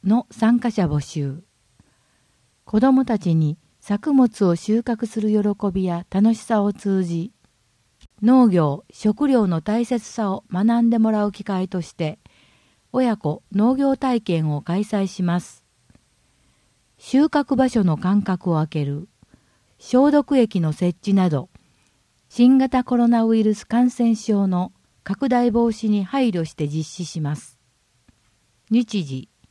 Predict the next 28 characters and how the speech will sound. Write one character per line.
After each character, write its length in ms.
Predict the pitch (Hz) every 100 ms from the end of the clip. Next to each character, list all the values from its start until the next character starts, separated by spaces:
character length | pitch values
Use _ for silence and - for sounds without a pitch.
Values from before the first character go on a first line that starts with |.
| _ _ _ _ _ -
十 280 | 175 240 269
月 280 | 262 262 247
十 200 | 240 233
七 260 | - 240
日 460 | 214 190 - 160 - -
土 140 | 170
曜、 360 | 214 156 127 - _ _ _ _ _ _ _ _ _ -
午 160 | 220 277
前 220 | 262 196
九 140 | 220
時 140 | 202 190
か 120 | 160
ら 160 | 151 147
十 200 | 196 254
一 220 | - 233
時 120 | 170
三 280 | 175 190 214
十 160 | 202
分。 440 | - - 135 147 175 _ _ _ _ _ _ _ _ _ _ _ _ _ -
六 260 | 220 233 285
十 140 | 302
分 300 | - 220 190
の 120 | 165
入 100 | 175
れ 60 | 185
替 220 | 185 175
え 40 |
制。 440 | 170 - 156 151